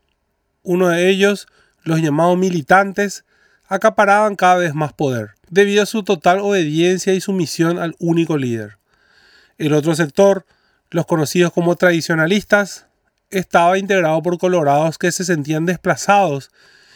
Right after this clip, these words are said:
y que buscaban influencia en el gobierno, en el partido y en los negocios del poder.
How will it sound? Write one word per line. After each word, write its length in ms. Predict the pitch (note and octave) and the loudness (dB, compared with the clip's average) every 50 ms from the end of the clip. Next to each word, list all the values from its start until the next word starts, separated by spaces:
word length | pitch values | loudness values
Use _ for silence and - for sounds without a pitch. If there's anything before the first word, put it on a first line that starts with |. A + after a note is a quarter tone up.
| _ _ _ - | _ _ _ -6
y 100 | A#3+ A#3+ | -4 -4
que 140 | - C#4 C4+ | 0 0 0
buscaban 480 | C4+ A#3 - - - G3 G3 G3+ G#3 | 0 0 0 2 2 4 4 4 2
influencia 600 | G#3+ A3 G#3+ F#3+ G3+ F3+ D#3+ D#3 D#3+ E3 D3+ F3+ F3+ | 0 -2 -2 0 0 2 2 2 0 0 0 0 0
en 80 | F3+ | 0
el 100 | F3+ F#3 | 0 0
gobierno, 560 | F3+ F3 D3+ C3 B2+ B2+ A#2+ A2+ G#2 F#2 F#2 _ _ _ - | 0 0 0 0 0 0 -2 -4 -8 -12 -16 _ _ _ -10
en 100 | C#3+ C#3+ | -8 -6
el 140 | D3 C#3+ C3 | -6 -4 -2
partido 580 | C#3 B2 A#2 - F3 F#3+ G3+ G#3 G#3 G#3 F#3+ - _ _ | -2 -4 -4 -4 -2 0 0 2 0 0 -4 -10 _ _
y 80 | - F#3 F#3 | -4 0 0
en 40 | F3+ | 2
los 140 | F#3 F3 | 2 2
negocios 500 | F3 E3+ C#3 A#2+ C3+ C#3+ C#3 - E3 D3+ | 0 0 0 0 -2 -2 -2 -2 -2 -2
del 140 | D#3 D#3+ D#3+ | -2 -4 -4
poder. 400 | C#3+ D#3 C#3 B2 A2 G2+ G2+ _ | -4 -6 -6 -6 -6 -8 -12 _